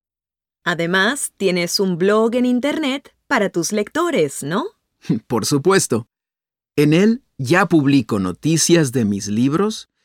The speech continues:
Speaker 2: y estoy intentando preparar videos para que los jóvenes escritores aprendan a ser más creativos.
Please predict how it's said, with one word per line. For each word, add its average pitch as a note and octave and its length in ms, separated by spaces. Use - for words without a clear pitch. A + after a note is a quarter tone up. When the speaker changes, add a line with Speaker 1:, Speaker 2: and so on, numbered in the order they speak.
Speaker 2:
y D3+ 340
estoy G#3 360
intentando F#3 880
preparar C3+ 600
videos B2+ 760
para B2 300
que B2 260
los A2+ 220
jóvenes A#2+ 640
escritores G#2+ 840
aprendan G3 680
a B2+ 80
ser C3+ 220
más D#3 380
creativos. G2 720